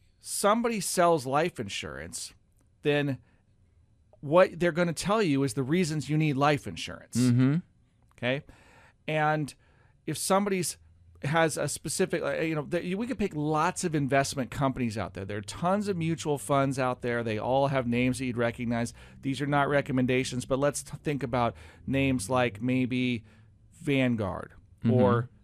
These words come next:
Speaker 1: Fidelity or Janus or fill in the blanks for something you've heard of, right?
Speaker 2: Mm-hmm.
Speaker 1: Uh, Berkshire Hathaway, not really. I mean, it's a mutual fund, it's a holding company too, and it's, there's interesting things to that one.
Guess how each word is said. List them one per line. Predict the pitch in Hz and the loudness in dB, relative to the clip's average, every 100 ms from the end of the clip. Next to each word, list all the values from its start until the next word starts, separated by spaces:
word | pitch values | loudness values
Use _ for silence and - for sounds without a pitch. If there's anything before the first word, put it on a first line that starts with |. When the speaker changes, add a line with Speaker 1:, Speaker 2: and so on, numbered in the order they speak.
| - | -20
Speaker 1:
Fidelity | - - 160 139 139 131 123 107 95 98 - - - - | -18 -2 0 2 2 4 2 -2 -8 -12 -18 -20 -20 -6
or | 131 123 120 | -2 0 0
Janus | 113 113 120 143 147 143 117 101 95 - | -4 -8 -2 2 4 4 2 -2 -8 -8
or | 120 120 117 113 - - | -4 0 0 -2 -6 -2
fill | 165 170 | 2 4
in | 156 | 4
the | 147 | 2
blanks | 139 143 139 | 2 2 2
for | - 127 | -2 -8
something | - 127 127 120 | -2 -2 0 -2
you've | 117 | -2
heard | - 131 113 | -4 -2 -2
of, | 92 - - | -4 -12 -8
right? | 104 117 - 127 | -6 -6 -4 0
Speaker 2:
Mm-hmm. | 123 127 127 | 2 4 2
Speaker 1:
Uh, | 127 | -2
Berkshire | - 165 175 - 180 151 | 4 4 4 2 0 2
Hathaway, | 151 143 139 135 98 101 104 - _ - | 2 2 0 -2 -4 -6 -12 -16 _ -4
not | 127 110 | -2 -2
really. | 127 135 131 131 | 0 2 2 2
I | |
mean, | 127 127 120 113 | 2 0 -2 -6
it's | 127 - | -10 -10
a | 110 _ - | -14 _ -4
mutual | 143 135 135 | -2 -2 -4
fund, | - 123 120 | -2 0 0
it's | 110 | -4
a | |
holding | 120 123 120 | -2 -2 -2
company | 117 117 117 113 | -2 -4 -4 -6
too, | 127 113 107 | -4 -2 -2
and | 107 | -4
it's, | 101 - | -6 -10
there's | - - 127 - | -10 -4 -4 -4
interesting | - 131 117 113 123 113 | -6 -4 -4 -6 -6 -4
things | 117 104 | -4 -4
to | 107 | -4
that | 107 98 | -4 -4
one. | 101 | -6